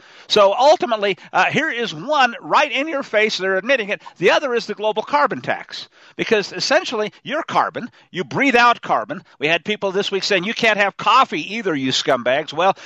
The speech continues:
for every cup of coffee, you breathe out a whole bunch more carbon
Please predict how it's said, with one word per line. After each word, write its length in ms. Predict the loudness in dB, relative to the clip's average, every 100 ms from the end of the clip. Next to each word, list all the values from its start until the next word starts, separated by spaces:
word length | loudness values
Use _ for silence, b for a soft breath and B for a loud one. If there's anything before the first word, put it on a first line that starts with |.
| B
for 140 | 2
every 160 | 2 2
cup 220 | 0 -2
of 80 | 0
coffee, 360 | 2 2 0 -8
you 140 | -10
breathe 300 | -6 0 4
out 160 | 4 4
a 80 |
whole 160 | 2 2
bunch 260 | 2 0 -2
more 160 | -6
carbon 600 | -2 2 2 2 0 -4